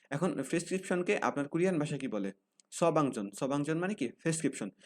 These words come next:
এখানে কয়েকটা শব্দ অর্থ দেখেন যে হারু। হারু মানে কি? প্রতিদিন। মেইল মানে কি? প্রতিদিন। মেনাল অর্থ কি? প্রতিদিন।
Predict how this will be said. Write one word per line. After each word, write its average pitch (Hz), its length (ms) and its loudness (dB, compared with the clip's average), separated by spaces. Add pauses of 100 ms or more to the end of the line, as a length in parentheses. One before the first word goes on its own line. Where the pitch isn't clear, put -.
(200)
এখানে 190 220 2
কয়েকটা 156 220 2
শব্দ 131 220 -2
অর্থ 131 140 -4
দেখেন 123 280 0
যে 135 80 -2
হারু। 131 420 2
হারু 127 200 0
মানে 151 200 2
কি? 101 200 -6 (100)
প্রতিদিন। 131 460 0
মেইল 127 280 2
মানে 131 180 0
কি? 110 120 -6
প্রতিদিন। 120 420 -4
মেনাল 123 320 0
অর্থ 131 180 -2
কি? 123 160 -2
প্রতিদিন। 98 320 -6